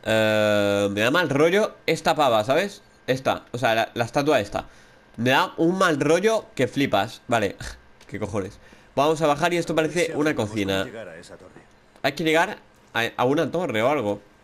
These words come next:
Speaker 1: Es que no me acuerdo muy bien el capítulo anterior porque lo grabé hace cincuenta mil millones de años. Es broma, lo grabé hace una semana, pero la verdad es que no me acuerdo, tío, no sé. Impresionante.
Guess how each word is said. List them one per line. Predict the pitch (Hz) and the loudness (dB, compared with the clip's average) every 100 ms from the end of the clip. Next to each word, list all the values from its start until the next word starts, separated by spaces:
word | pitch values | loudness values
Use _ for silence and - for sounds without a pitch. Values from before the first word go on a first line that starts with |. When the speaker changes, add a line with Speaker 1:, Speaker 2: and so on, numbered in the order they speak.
| _ _ _ - | _ _ _ -20
Speaker 1:
Es | - | -4
que | 180 | -2
no | 185 | 0
me | |
acuerdo | 170 180 185 | 0 0 0
muy | 175 147 | 2 2
bien | 156 165 | 2 2
el | 160 | 0
capítulo | 143 139 151 | -2 0 0
anterior | 135 120 123 151 | 0 2 2 2
porque | 156 123 | 0 0
lo | 117 | 2
grabé | 110 110 120 | 2 2 2
hace | 135 135 | 0 -6
cincuenta | 135 110 123 120 107 | -6 -2 -2 0 -2
mil | 117 139 | 0 0
millones | 135 127 120 | 2 0 2
de | 110 | 0
años. | 107 147 - - - - - _ _ - - - | 0 -4 -8 -20 -20 -20 -20 _ _ -20 -20 -8
Es | 110 | -2
broma, | 107 101 | 0 2
lo | 104 | 2
grabé | 104 101 107 | 2 2 2
hace | 110 - 117 | 2 2 0
una | 113 127 | 2 -2
semana, | 123 101 123 143 | -2 -2 -2 -2
pero | 120 110 | -2 0
la | 104 | 0
verdad | 101 110 | 0 -2
es | |
que | - | -2
no | 143 | -2
me | 107 | -2
acuerdo, | 101 117 113 - | -2 -2 -4 -6
tío, | - - - | -12 -14 -14
no | 101 | -10
sé. | 104 107 - - - _ _ _ - _ _ - | -8 -8 -12 -20 -20 _ _ _ -20 _ _ -6
Impresionante. | 113 104 113 120 117 113 87 | -4 -2 -2 -2 -4 -4 -8